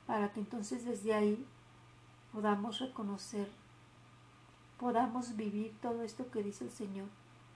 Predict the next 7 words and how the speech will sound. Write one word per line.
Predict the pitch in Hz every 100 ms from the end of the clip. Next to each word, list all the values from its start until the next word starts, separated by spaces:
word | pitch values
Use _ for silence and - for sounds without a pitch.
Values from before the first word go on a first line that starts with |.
| -
amar, | 226 196 208 190 -
¿no? | 196 254 311 - - - - - - - 226
Amar, | 196 196 202 208 - - -
perdonar, | 254 208 202 190 190 190 202 - - - - - - - - - - - - - - - - - -
a | 226 208 - -
ser | - 262
serviciales, | - 214 196 196 - 214 202 196 -